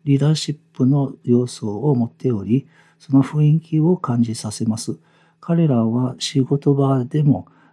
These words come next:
自分の仕事だけでなく、他人の仕事にも積極的に関与します。彼らは必要な仕事があれば、自発的に取り組む傾向があります。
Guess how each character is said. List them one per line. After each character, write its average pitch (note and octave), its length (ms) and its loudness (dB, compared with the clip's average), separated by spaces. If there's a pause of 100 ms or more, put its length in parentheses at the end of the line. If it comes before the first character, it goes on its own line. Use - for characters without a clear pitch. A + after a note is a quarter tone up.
(120)
自 C3 100 2
分 C#3+ 200 6
の C#3+ 80 4
仕 D3 180 -4
事 C#3+ 260 -2
だ A#2 160 -4
け - 140 -2
で A2+ 140 2
な A#2+ 160 2
く、 - 320 0 (560)
他 D3 100 4
人 D#3 260 6
の E3+ 140 2
仕 - 200 -4
事 C3 280 0
に E3 140 4
も D3 280 2
積 - 220 -10
極 - 320 -4
的 C3 280 -4
に E3+ 120 4
関 G#2 300 -4
与 G2+ 200 -6
し A#2 120 -8
ま G#2+ 100 -4
す。 - 180 -8 (600)
彼 E3 260 2
ら C3 140 2
は B2 320 -2 (180)
必 - 240 -8
要 D3+ 180 4
な C3+ 120 2
仕 - 180 -8
事 A2+ 320 -4
が C3 180 -6
あ D3+ 60 2
れ D#3 140 4
ば、 G2 240 -6 (600)
自 B2 60 -4
発 C3+ 300 0
的 C#3+ 280 0
に F3 140 6
取 A#2 280 0
り - 40 -8
組 B2+ 180 4
む A#2+ 80 6
傾 A#2 300 -2
向 A#2+ 240 -2
が F3 300 -4
あ - 20 2
り F2+ 140 0
ま F2 140 -4
す。 - 180 -4